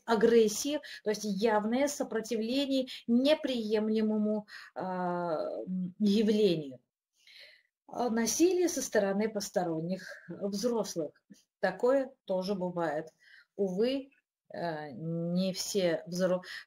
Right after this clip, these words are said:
п-, причём взрослые это могут быть даже старшеклассники. М, дети чуть старше возрастом могут быть вообще,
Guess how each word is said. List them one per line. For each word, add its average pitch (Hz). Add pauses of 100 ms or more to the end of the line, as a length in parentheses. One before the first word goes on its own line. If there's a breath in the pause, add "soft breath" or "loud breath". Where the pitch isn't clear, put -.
п-, 202
причём 208
взрослые 247
это 202
могут 202
быть 214
даже 226
старшеклассники. 202 (440)
М, 175
дети 233
чуть 202
старше 165
возрастом 185 (300 loud breath)
могут 196
быть 233
вообще, 220